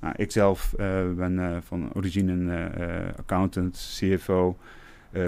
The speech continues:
controller. Eh, ik heb andere collega's in dienst die weer, eh, heel erg in de accountancy zitten. Dus we zijn zo, proberen wij, eh,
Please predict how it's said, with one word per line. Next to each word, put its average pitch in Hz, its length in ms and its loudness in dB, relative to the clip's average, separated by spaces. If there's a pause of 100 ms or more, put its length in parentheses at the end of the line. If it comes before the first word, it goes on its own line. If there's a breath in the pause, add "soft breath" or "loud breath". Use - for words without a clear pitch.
controller. 98 720 2
Eh, 90 320 -4 (600)
ik - 80 -10
heb 98 140 -2
andere 104 260 0
collega's 95 540 0
in 92 100 -2
dienst 90 340 -2
die 90 480 0
weer, 90 380 2
eh, 85 360 -4 (200)
heel 92 260 0
erg - 260 -4
in 90 180 -2
de 80 60 -2
accountancy 113 500 0
zitten. 95 400 -2 (580 soft breath)
Dus 113 140 -2
we 117 80 -2
zijn 113 220 6
zo, 113 320 8
proberen 107 480 2
wij, 101 500 4
eh, 101 100 -4